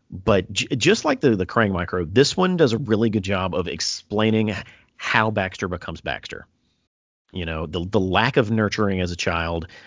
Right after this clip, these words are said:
the, the, the, the, the bullying into becoming the, the, the, the super, super smart villain that he is. It makes complete sense. Like, all of, w-, all of what this character becomes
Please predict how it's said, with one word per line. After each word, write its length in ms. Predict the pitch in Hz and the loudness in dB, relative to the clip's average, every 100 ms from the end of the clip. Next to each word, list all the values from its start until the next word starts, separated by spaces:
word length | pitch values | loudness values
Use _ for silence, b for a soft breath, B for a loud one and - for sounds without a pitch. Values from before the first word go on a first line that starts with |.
| B | B
the, 380 | 90 95 85 71 | 0 2 2 0
the, 200 | 87 80 | -2 -2
the, 120 | 87 | -2
the, 160 | 82 82 | -2 -2
the 120 | 87 | -4
bullying 800 | 98 117 123 131 123 120 117 - | 0 4 6 8 6 4 2 -2
into 500 | 107 107 - 110 98 | -2 -2 2 2 2
becoming 640 | 95 - - 101 95 95 - b b - | -2 -4 0 0 2 -2 -6 b b -14
the, 560 | 92 95 82 69 50 50 - | -4 -2 -2 -6 -10 -16 -16
the, 140 | 82 - _ _ _ | -16 -16 _ _ _
the, 100 | 90 | -8
the 140 | 82 101 | -4 -2
super, 640 | - - 139 135 120 117 - _ - | 2 4 4 6 4 2 -4 _ -10
super 400 | - 151 147 131 | 0 2 4 2
smart 440 | - 135 123 104 | 0 2 2 2
villain 400 | 98 110 113 113 | 0 2 4 2
that 120 | 98 | 2
he 180 | 98 90 | 0 0
is. 400 | 82 73 71 - b b b b _ _ _ _ _ _ _ | 0 -2 -6 -8 b b b b _ _ _ _ _ _ _
It 180 | 127 120 | 0 2
makes 240 | 117 110 | 2 2
complete 320 | - 120 120 120 | 0 0 0 2
sense. 360 | 120 71 - | -2 -2 -6
Like, 140 | 92 - | -6 2
all 220 | 117 151 | 4 4
of, 120 | 139 - B B | 2 -4 B B
w-, 180 | - - | -6 -4
all 260 | - 131 175 | 0 2 2
of 120 | 156 | 2
what 180 | 117 139 | 2 2
this 140 | 120 | 0
character 280 | - 117 110 | 0 0 0
becomes 600 | 101 - 107 120 165 - | -4 -2 -2 -2 -4 -6